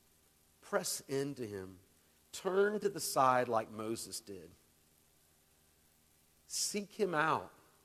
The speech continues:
Read the word of God, which is inspired.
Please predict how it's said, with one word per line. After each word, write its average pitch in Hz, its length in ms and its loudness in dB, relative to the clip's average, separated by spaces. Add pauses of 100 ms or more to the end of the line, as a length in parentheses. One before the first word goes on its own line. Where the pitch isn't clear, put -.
(1500)
Read 190 580 2
the 151 140 6
word 160 480 6
of 127 140 4
God, 117 500 6
which 117 240 -4
is 110 160 -8
inspired. 117 800 2